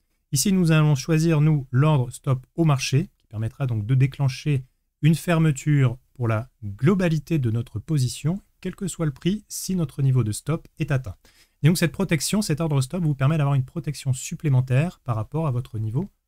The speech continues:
de knockout. Donc je vous montre, je choisis ici l'ordre stop au marché. Je vais utiliser le pricer pour déterminer donc le prix de mon turbo. Donc je clique sur pricer. Je vais choisir ici un niveau de sous-jacent. Rappelez-vous,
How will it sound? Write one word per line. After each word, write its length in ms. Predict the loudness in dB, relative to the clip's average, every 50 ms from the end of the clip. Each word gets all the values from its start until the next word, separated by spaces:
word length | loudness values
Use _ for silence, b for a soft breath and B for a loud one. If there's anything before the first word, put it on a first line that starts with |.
| _ _ _ -8
de 80 | -6 -4
knockout. 560 | -4 -4 -4 -4 -4 -4 -6 -12 _ _ _ _ _ _ _ _ _ _ -2
Donc 100 | 0 2
je 80 | 4
vous 140 | 4 6 6
montre, 320 | 6 6 4 2 -2 -6 _ _ _ _ _ _ _ -6
je 140 | -4 -2 -2
choisis 400 | 0 0 0 2 2 2 2 2
ici 280 | 0 0 0 2 4
l'ordre 340 | 4 4 4 2 2 0 0
stop 360 | 0 0 -2 -2 -2 -4 _ _ _ _ 0
au 60 | 2
marché. 420 | 2 2 2 0 -2 -2 -2 -2 -4 _ _ _ _ _ _ _ _ _ _ _ _ _ _ _ _ _ _ _ _ _ _ 0
Je 120 | 0 2
vais 100 | 2 2
utiliser 340 | 0 0 0 2 2 2 2
le 60 | 2
pricer 400 | 2 2 2 2 2 0 -2 -2 -2 -8 _ _ _
pour 140 | -10 -8 -4
déterminer 480 | -4 -4 -2 -2 0 2 4 4 4 2
donc 180 | 2 -2 -4 _ _ _
le 180 | -10 -8 -8 -8
prix 300 | -8 _ _ -4 -2 0
de 60 | 2
mon 100 | 0 0
turbo. 420 | 0 0 -2 0 0 0 -2 -4 -6 _ _ _ _ _ b b b b b b b b b b -6
Donc 260 | -4 -2 -2 -2 -4 -6 _ -20 _ _ _ -6
je 160 | -4 -4 -4
clique 180 | -4 -4 -8
sur 180 | -6 -6 -8 -8
pricer. 540 | -6 -6 -6 -6 -2 2 2 2 2 0 -2 -6 -12 _ _ _ _ b b b b b b b b
Je 160 | 0 2 2
vais 140 | 2 2 2
choisir 360 | 0 2 0 2 2 2 2
ici 220 | 2 2 2 2 4
un 80 | 6
niveau 220 | 6 6 4 2 -2
de 60 | -4
sous-jacent. 640 | -4 0 2 2 2 2 2 2 2 2 2 0 -2 -2
Rappelez-vous, 640 | -2 -2 -2 -2 0 0 0 2 2 0 0 -2